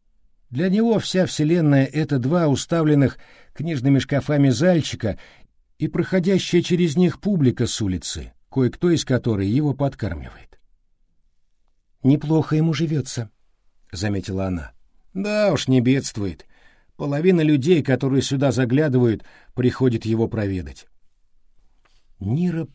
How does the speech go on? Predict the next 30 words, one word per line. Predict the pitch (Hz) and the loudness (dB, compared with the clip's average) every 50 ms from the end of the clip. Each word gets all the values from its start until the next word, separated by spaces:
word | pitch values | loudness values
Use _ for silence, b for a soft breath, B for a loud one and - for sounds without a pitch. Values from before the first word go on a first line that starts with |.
| _ _ | _ _
поднялся | - 131 135 123 131 139 127 117 - - - 95 | -6 -6 -4 -2 -2 -2 -2 -2 -4 -6 -8 -8
с | - - | -10 -10
пола, | - - 170 185 180 170 170 143 b b b b b b b - | -6 -2 0 0 0 0 -2 -6 b b b b b b b -6
потянулся | - 117 - - 143 160 180 185 185 170 - - 160 | -4 -4 -2 -2 0 2 2 2 2 0 0 -2 -2
на | 165 160 | -2 -2
своих | 131 - - 160 160 160 143 - | -2 -4 -2 -2 -2 -2 -2 0
мохнатых | 143 143 143 - - 147 147 - 143 123 - 131 | -2 -2 -2 -2 -2 -2 -2 -2 -2 -4 -4 -2
лапах | 139 135 131 131 127 139 120 - - b b b b b b b b b b b - | 0 0 0 0 0 -4 -6 -8 -10 b b b b b b b b b b b -6
по | - 131 135 | -2 -2 -2
одной | 135 117 120 131 131 127 120 | 2 4 4 6 6 6 6
за | 95 123 123 117 | 4 4 4 4
раз | 120 120 117 110 - - - - - - - - | 4 4 4 2 0 -4 -14 -16 -20 -16 -6 -2
и | 208 | 0
неспешно | 202 202 185 - - - 202 190 - - 170 | 2 2 0 0 -2 -2 -2 0 0 0 0
направился | 160 160 160 - - 170 170 165 151 - - 143 | 0 0 0 0 0 0 0 0 -2 -2 -2 -2
обратно | 131 117 123 151 165 - - 147 | 0 0 0 -2 -2 -2 -2 -4
в | - | -2
торговый | - 127 104 95 98 113 113 113 107 | -2 -2 -2 -2 -2 -2 0 -2 -2
зал. | 87 78 76 62 53 - - _ _ _ _ _ _ _ _ _ _ _ _ _ _ _ _ _ _ _ _ _ _ _ _ _ _ _ _ _ _ _ | -4 -6 -10 -12 -14 -18 -20 _ _ _ _ _ _ _ _ _ _ _ _ _ _ _ _ _ _ _ _ _ _ _ _ _ _ _ _ _ _ _
"Так | - 95 92 - | -8 -8 -8 -8
что | - - - - - 190 196 | -10 -10 -8 -4 -2 -2 0
же | 170 185 | 0 2
вы | 180 185 185 | 2 2 2
все-таки | - - - 196 196 190 190 185 - 180 180 | 0 0 -2 -2 0 0 -2 -2 0 2 2
от | 175 170 - | 2 2 2
меня | 170 180 180 180 175 156 117 | 2 4 4 4 4 2 0
хотите?" | - - - 107 - - - 78 - - - - - _ _ _ _ _ _ _ _ _ _ _ _ _ _ | -2 -2 -4 -4 -4 -6 -8 -10 -10 -12 -18 -20 -20 _ _ _ _ _ _ _ _ _ _ _ _ _ _
спросил | - - - 101 98 87 - - 90 85 | -16 -10 -8 -6 -6 -6 -6 -8 -8 -8
я. | 80 76 67 64 - _ _ _ _ _ _ _ _ _ _ _ _ _ _ _ - | -8 -8 -10 -14 -16 _ _ _ _ _ _ _ _ _ _ _ _ _ _ _ -8
"Ну, | - 131 151 160 175 175 175 175 175 170 b | -4 -2 0 2 2 2 2 2 2 0 b